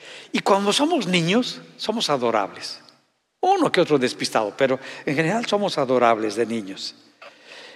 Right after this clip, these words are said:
Y empezamos a ver el ego del niño. Eh, ¿cómo lo vemos? Sus berrinches, sus crisis. "No, no lo hago, no lo hago". ¿Que, que no lo haces?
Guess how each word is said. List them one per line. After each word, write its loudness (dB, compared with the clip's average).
Y 2
empezamos 2
a 6
ver 4
el 2
ego 2
del 0
niño. -2
Eh, 4
¿cómo 6
lo 10
vemos? 4
Sus 0
berrinches, 0
sus 2
crisis. 0
"No, 4
no 4
lo 2
hago, 2
no -2
lo 0
hago". -4
¿Que, -2
que 4
no 6
lo 6
haces? -2